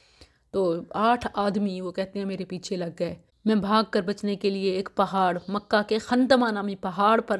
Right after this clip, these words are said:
چلنے لگا۔ وہ لوگ آئے، حتیٰ کہ میرے سر پر آ کر کھڑے ہو گئے، اور انہوں نے پیشاب کیا تو ان کا پیشاب میرے سر پر آ گرا، مگر اللہ نے انہیں مجھ سے اندھا کر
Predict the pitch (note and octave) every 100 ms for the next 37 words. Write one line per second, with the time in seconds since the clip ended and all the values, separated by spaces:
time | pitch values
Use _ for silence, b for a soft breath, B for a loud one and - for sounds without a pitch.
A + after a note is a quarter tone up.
0 | - G3+ G3 F#3+ F#3 F#3 E3+ b b b
1 | b b B3 A3 G3+ G3 F#3+ F#3+ F#3+ F#3
2 | F3+ F3+ F3+ F3 A#3+ A#3+ A#3+ A3 - F#3+
3 | F#3 F3+ - F3+ F#3 F3 F3 E3+ G#3+ G#3
4 | G3+ G#3 G#3 G3+ G#3 A3 - F#3+ F#3 A3
5 | G#3+ A3 G#3+ B3 A#3 C4+ A#3 G#3+ - G#3
6 | G3 F#3+ F#3 F3 F3 F#3 _ _ F4 C#4
7 | G#3+ G3 G3+ G3 F#3 F#3+ F#3+ G#3 G3+ F3+
8 | G3+ - - - F#3+ F#3+ F3